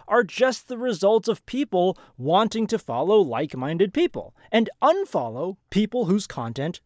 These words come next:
they don't want to see. What one person calls an echo chamber, another might call a friend group. I know personally, I don't follow certain politicians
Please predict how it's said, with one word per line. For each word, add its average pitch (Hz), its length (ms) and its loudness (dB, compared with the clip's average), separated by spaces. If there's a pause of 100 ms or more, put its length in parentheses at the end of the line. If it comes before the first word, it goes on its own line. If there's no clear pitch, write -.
they 269 140 0
don't 311 160 6
want 311 140 4
to 320 80 2
see. 392 340 -2 (640)
What 233 180 2
one 277 300 0
person 190 380 -4
calls 160 340 -2
an 156 160 -8
echo 233 240 2
chamber, 165 440 -8 (360)
another 147 540 -2
might 196 240 0
call 220 400 0 (340)
a 208 80 -4
friend 233 560 -2
group. 92 360 -18 (920)
I 226 80 4
know 240 140 4
personally, 220 800 -2 (100)
I 208 160 2
don't 294 240 0
follow 220 280 4
certain 214 380 -6
politicians 165 720 -2